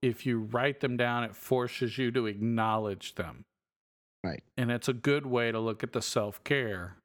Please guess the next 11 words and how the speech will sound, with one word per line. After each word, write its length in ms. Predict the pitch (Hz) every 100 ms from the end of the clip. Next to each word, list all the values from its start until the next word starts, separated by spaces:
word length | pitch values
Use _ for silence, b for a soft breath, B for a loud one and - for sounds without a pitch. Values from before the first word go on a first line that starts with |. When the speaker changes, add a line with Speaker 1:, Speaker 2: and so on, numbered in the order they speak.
| _
Speaker 1:
because 500 | - - 113 104 -
you 120 | 127 120
can 260 | 120 110
then 400 | 110 117 107 98
look 360 | 104 127 160 -
at 120 | -
that 240 | 113 98
list 460 | 120 110 104 101 -
and 80 | 110
it's 180 | 101 -
like, 300 | 107 104